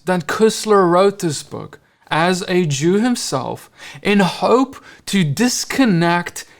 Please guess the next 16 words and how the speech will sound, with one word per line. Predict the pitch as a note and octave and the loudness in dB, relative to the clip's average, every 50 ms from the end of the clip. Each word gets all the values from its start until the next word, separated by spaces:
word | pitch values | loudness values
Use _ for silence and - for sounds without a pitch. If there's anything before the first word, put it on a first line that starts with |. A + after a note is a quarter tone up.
| _ _ | _ _
his | _ - G3+ G#3+ B3 A#3 - - | _ 2 4 4 4 4 0 -8
people | - - - D3+ C#3+ D3 D3 C3 A2+ A2 A2 - - - _ | -10 -6 -4 -4 -4 -4 -6 -8 -8 -8 -10 -14 -20 -20 _
from | - - - - F#3+ F3+ E3+ E3 E3 D3+ - - - | -16 -14 -6 0 2 2 2 2 0 -2 -4 -6 -4
the | E3+ C#3+ B2+ D3+ | -4 0 0 0
biblical | C#3 A#2+ C#3+ F#3 G3+ F#3+ F#3+ E3+ - - - D3 C#3+ | 0 2 2 2 4 4 2 0 -2 -2 -4 -4 -4
people | - - A2+ G#2 - - A#2+ A2+ C3 C3+ _ _ _ _ _ - - - - | -4 -10 -12 -10 -8 -10 -10 -10 -10 -14 _ _ _ _ _ -20 -20 -16 -10
so | - - - - - - A#3 B3 C#4 C4 G#3+ | -8 -6 -6 -4 0 4 4 4 4 4 2
that | E3+ E3 D3+ C3+ C3+ C3+ - - - - | 2 2 2 2 0 -2 -4 -10 -10 -6
the | E3 D#3 C#3+ C#3+ F3 F3 E3+ - - | -4 -4 0 0 0 -2 -2 -4 -6
anti-Semitism | - F#3+ G3+ A3+ A#3+ B3 A#3 A#3+ - - G3+ F#3+ G3 G3+ F#3 - - - - - A#3+ A#3+ B3 A#3 A3 - - - D3+ C3+ A#2+ A#2+ A#2 A2+ - - | -4 -2 0 2 2 2 0 -2 -4 -2 0 0 0 -2 -2 -4 -6 -6 -4 -2 -2 0 0 0 -2 -2 -2 -2 -2 -2 -2 -4 -6 -8 -8 -4
that | - D#3+ E3 E3 D3 | -2 -2 -2 -2 -2
he | - A3 A#3+ | -2 -2 -2
experienced | A3+ - - - - F#3+ F3+ F3 F3 D#3+ E3+ | -2 -4 -6 -8 -4 -2 0 0 0 0 0
in | F3 F3 | 0 0
his | F3+ G3 G3+ F3 D3+ | 2 0 0 -2 -2
day | - C3+ A2+ A2 A2 A2 A#2 | -4 -2 -2 -2 -2 -6 -8